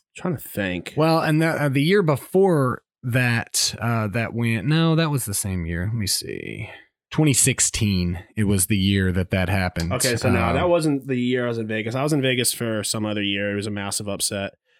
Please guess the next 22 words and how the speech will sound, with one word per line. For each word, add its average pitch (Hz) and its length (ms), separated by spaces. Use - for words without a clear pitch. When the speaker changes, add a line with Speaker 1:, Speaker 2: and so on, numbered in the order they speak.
Speaker 1:
uh, 98 200
during 101 200
March 98 240
Madness. 98 520
Uh, 104 320
but 107 220
Speaker 2:
It's 135 120
gonna 202 220
happen. 131 400
I 101 40
mean, 110 160
the 104 100
thing 156 260
is, 135 500
Speaker 1:
Yeah. - 80
Speaker 2:
you, 127 140
you 123 160
know, 104 280
we, 123 300
we 123 180
assume 127 560
that, 110 380